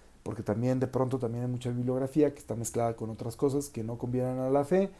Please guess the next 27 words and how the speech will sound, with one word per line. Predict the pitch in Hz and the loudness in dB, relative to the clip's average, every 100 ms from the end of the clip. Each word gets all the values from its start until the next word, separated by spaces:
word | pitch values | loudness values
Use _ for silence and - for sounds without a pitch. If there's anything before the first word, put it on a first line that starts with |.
| - - - - - | -20 -20 -20 -14 -6
eh, | 113 | -6
o | - - | -6 -8
que | - | -8
no | 101 | -4
ayudan, | 113 123 151 139 107 | 0 6 6 6 2
porque | - - | -8 -16
pues, | - - - - - - | -16 -14 -14 -12 -12 -14
pues, | - - - - 135 127 | -14 -16 -16 -14 -12 -8
no, | 123 127 - - | -6 -8 -12 -10
¿verdad? | 120 117 | -6 -4
No | 127 123 | -4 -4
son... | - 123 120 - - - - - | -2 -2 -2 -6 -20 -20 -20 -8
Lo | 113 113 - | -4 -2 -2
que, | 113 110 107 104 | -2 -2 -2 -2
lo | 107 | -6
que | - | -6
pensamos, | 110 107 127 147 | -4 2 2 2
lo | 135 - | 0 -2
que | 113 | -4
creemos, | 107 120 135 147 - | 0 0 0 -4 -8
lo | 110 - | -14 -12
que | 117 104 | -10 -10
buscamos, | 113 107 - 131 147 160 - - - - - - | -10 -2 6 6 6 -4 -10 -20 -20 -20 -20 0
y | 156 151 143 135 | 6 10 10 8
que | - 139 143 | 8 8 10
esas, | 156 160 165 156 - | 10 8 4 4 0
eh, | 135 131 123 120 120 | 2 4 4 2 0